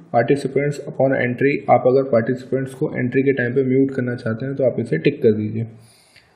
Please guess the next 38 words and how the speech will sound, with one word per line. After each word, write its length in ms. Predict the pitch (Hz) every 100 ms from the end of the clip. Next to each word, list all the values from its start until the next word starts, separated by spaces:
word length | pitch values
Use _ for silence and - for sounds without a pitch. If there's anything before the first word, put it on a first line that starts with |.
| _ -
अगर 180 | 123 135
आप 180 | 151 139
waiting 320 | 135 135 160 151
room 180 | 151 147
को 180 | 160
enable 360 | 151 123 135 143
करना 220 | 147 131
चाहते 300 | 127 113 110
हैं 140 | 120 139
कि 80 | 147 -
participants 640 | 120 127 127 123 135 135
पहले 260 | - 123 135
waiting 360 | 117 113 143 139
room 120 | 131 127
में 80 |
रहें 260 | 117 120 143
फिर 180 | - 135
आप 160 | 120 123
उनको 220 | 127 131
admit 340 | 110 113 135 -
करें, 280 | 117 139
तो 440 | 185 - 135 143 139
इसे 180 | 131 127
भी 160 | 131 123 147
आप 200 | - - - _ _ _ _ _ _ _
इनेबल 320 | 147 127 120 117
कर 140 | 110 107
दीजिए। 280 | 107 - -
अगर 200 | 120 139
आप 160 | 147 -
चाहते 280 | 120 - 147
हैं 220 | 139 143
कि 160 | 160 147
आपकी 240 | 120 - 135
recording 460 | 123 120 117 139 139
जो 80 | 123
है 160 | 117
वो 180 | 120 131